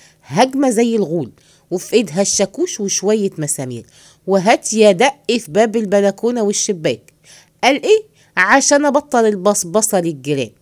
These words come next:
هو أنا لسه فتحت عيني؟ الولية دي لازم اتجننت، اتخبلت.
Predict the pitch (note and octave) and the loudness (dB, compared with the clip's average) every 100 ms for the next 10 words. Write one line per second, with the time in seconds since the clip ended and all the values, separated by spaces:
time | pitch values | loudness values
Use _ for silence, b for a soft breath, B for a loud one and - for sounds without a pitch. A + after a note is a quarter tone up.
0 | b b b b D3 E3 D#4+ G4 G#4+ A4 | b b b b -4 0 0 0 -2 -2
1 | G#4 F#4+ - - - C#4 D4+ C#4 - b | -4 -4 -4 -4 -2 0 0 -4 -12 b
2 | b b - A#3+ C4+ D#4+ G4+ G#4 G4 G4 | b b -2 0 2 2 2 2 0 2
3 | G4+ G4 - G4 F4 G4 G#3+ _ - - | 2 0 0 0 0 0 -4 _ -10 -8
4 | - - - - F#3+ - _ | -8 -8 -4 -2 -4 -6 _